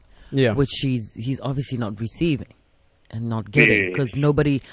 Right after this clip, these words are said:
Speaker 2: in his family is on his side. Everybody's on his mother's side and his ex-wife's side. I
Speaker 1: But
Speaker 2: think that's where
Speaker 1: Yeah.
Speaker 2: the need is.
Speaker 1: To me, it seems
Speaker 2: Because
Speaker 1: like you
Speaker 2: you
Speaker 1: and
Speaker 2: do
Speaker 1: the
Speaker 2: need
Speaker 1: mom
Speaker 2: your elders to bless. You
Speaker 1: Mm.
Speaker 2: do need your family members to bless whatever marriage you're getting into, correct?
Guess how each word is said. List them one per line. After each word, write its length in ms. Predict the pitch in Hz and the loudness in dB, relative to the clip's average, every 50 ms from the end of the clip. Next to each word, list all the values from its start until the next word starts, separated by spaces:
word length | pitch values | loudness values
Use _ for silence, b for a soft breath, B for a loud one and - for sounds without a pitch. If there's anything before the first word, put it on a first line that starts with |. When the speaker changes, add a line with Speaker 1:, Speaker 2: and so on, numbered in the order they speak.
| B B B B B | B B B B B
Speaker 2:
in 80 | - 139 | -2 0
his 140 | 147 131 - | 0 0 2
family 360 | - - 151 147 147 147 127 | 4 4 4 4 4 2 0
is 100 | 127 113 | 0 0
on 120 | 131 123 127 | 0 -2 0
his 180 | 117 127 - | -2 -2 -2
side. 420 | - - - 214 226 156 123 123 123 | -2 -2 -2 0 0 0 0 0 -2
Everybody's 460 | - 143 139 143 - 131 131 127 117 | -2 -2 -2 0 2 2 0 2 0
on 80 | 127 120 | 0 -2
his 160 | 120 123 110 | -2 -4 -2
mother's 340 | 143 190 - - 320 302 - - | -2 -2 -2 -2 -2 -2 -2 -2
side 220 | - 117 110 107 | -2 -2 -2 -2
and 120 | 120 117 | -2 -2
his 140 | 120 120 107 - | -2 -2 -4 -6
ex-wife's 480 | 139 127 - - 165 220 269 - - | -6 -6 -4 -4 -2 -2 -4 -4 -4
side. 280 | - 127 101 80 - - B B B B B B B B B B | -4 -4 -4 -4 -8 -12 B B B B B B B B B B
I 80 | 139 | 0
Speaker 1:
But 60 | 151 180 | 2 2
Speaker 2:
think 160 | 170 170 156 | 2 2 2
that's 220 | 160 156 - - | 0 0 0 0
where 380 | 147 156 147 143 139 139 135 110 - - - 87 87 78 69 - | 0 2 4 4 4 2 0 -2 -4 -10 -16 -18 -18 -16 -8 -2
Speaker 1:
Yeah. 120 | 175 190 | 0 2
Speaker 2:
the 60 | 160 | 4
need 600 | 156 156 156 156 156 156 151 151 147 143 139 - 127 | 4 4 4 6 6 4 4 4 2 2 0 0 2
is. 380 | 143 147 131 113 101 95 104 | 2 2 2 2 0 -2 -2
Speaker 1:
To 100 | 104 - | 2 2
me, 160 | 233 220 233 240 | 4 4 4 4
it 80 | 196 160 | 2 4
seems 200 | - 220 208 180 | 4 4 6 8
Speaker 2:
Because 140 | 185 220 | 6 8
Speaker 1:
like 20 | 196 | 8
you 60 | 185 | 8
Speaker 2:
you 40 | 196 196 | 6 8
Speaker 1:
and 20 | |
Speaker 2:
do 100 | 190 214 | 8 6
Speaker 1:
the 60 | 233 | 8
Speaker 2:
need 100 | 240 240 226 | 8 8 6
Speaker 1:
mom 60 | 180 165 | 6 6
Speaker 2:
your 100 | 170 - | 6 4
elders 420 | - 147 151 147 147 139 123 104 - | 4 2 2 2 2 0 0 -2 -6
to 340 | - - 147 135 131 127 120 | -4 -2 0 0 2 0 -2
bless. 640 | 107 104 - 139 139 131 127 120 - - - - - | -2 -2 -2 0 0 2 0 0 -2 -6 -8 -8 -6
You 120 | 131 135 | -4 -2
Speaker 1:
Mm. 20 | 117 | 2
Speaker 2:
do 160 | 147 156 156 | 4 4 4
need 160 | 156 151 139 | 4 2 0
your 100 | 135 135 | 0 -2
family 340 | - - 139 127 131 123 127 | -2 0 0 0 0 -2 -2
members 280 | 123 123 117 107 117 - - | -4 -4 -4 -6 -8 -8 -6
to 80 | 131 120 | -8 -6
bless 480 | 101 120 120 120 127 117 - - - - | -4 -4 -2 -2 -2 -2 -4 -6 -6 -6
whatever 260 | 127 123 123 113 123 120 | -4 -4 -2 -2 -2 -2
marriage 380 | 120 117 117 113 113 117 104 | 0 0 0 0 0 -2 -2
you're 60 | 117 | -2
getting 240 | 104 123 117 123 113 | -2 -2 -2 -2 -2
into, 320 | 107 120 117 - 135 123 110 | -2 -2 -2 -2 -2 -4 -4
correct? 420 | - - 143 135 127 127 - - | -2 0 0 2 2 0 -2 -8